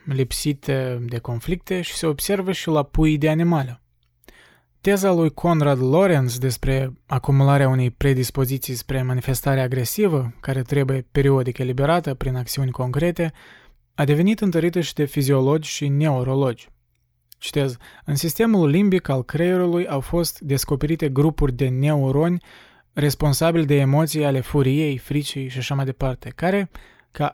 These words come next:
și alți neuroni, necesită o inervare periodică." Închid citatul. Apropo, mai este curios și faptul că atunci când omul se cufundă în comă, reflexele care dispar ultimele sunt cele de atac și apărare.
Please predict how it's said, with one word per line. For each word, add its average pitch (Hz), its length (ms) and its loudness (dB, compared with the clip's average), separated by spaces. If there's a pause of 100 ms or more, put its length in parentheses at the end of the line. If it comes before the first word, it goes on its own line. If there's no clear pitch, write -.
și - 180 -4
alți 135 360 0
neuroni, 160 600 -2
necesită 175 480 -2
o 156 180 2
inervare 143 880 2
periodică." 147 760 -2 (500)
Închid 131 240 -6
citatul. - 480 -12 (840)
Apropo, 175 480 0
mai 143 160 0
este 175 420 -4 (360)
curios 180 520 2
și - 160 -6
faptul 180 500 -2
că 156 400 0 (360)
atunci 202 340 -2
când 165 180 2
omul 151 340 4
se 135 140 -2
cufundă 131 480 0
în 120 120 0
comă, 190 500 0 (180)
reflexele 139 1000 -2 (100)
care 135 200 -4
dispar 135 440 0
ultimele 170 520 0
sunt 147 240 -2
cele 190 360 -2
de 160 100 0
atac 147 320 -2
și - 120 -8
apărare. 156 540 -6